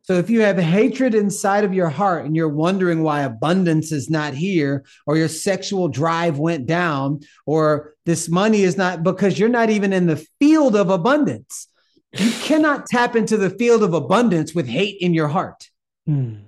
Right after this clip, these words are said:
Speaker 1: "Yeah, but you don't understand." No, no, I don't think you understand. What he did is what he did, but what you did about it,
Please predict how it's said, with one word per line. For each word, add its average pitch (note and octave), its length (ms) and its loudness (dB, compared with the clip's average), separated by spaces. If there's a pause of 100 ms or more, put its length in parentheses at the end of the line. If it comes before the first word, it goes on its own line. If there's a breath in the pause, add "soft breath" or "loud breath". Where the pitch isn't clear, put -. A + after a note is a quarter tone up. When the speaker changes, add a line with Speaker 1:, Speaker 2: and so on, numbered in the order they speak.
(220)
Speaker 1:
"Yeah, C4 260 0
but C4 200 0
you D4+ 80 2
don't C#4 180 2
understand." B3+ 520 2
No, A3 100 2
no, G#3+ 180 2
I F3+ 160 0
don't A3+ 220 -2
think G3+ 260 -2
you G#3+ 360 0
understand. C#3 580 -6 (2500)
What F#3+ 200 0
he A3 200 2
did A#3 240 2
is G3+ 120 0
what F3+ 160 2
he E3+ 80 0
did, F3+ 360 2
but D3+ 100 0
what E3 240 -2
you G3+ 180 2
did G3+ 280 2
about F3+ 560 0
it, C#4+ 200 0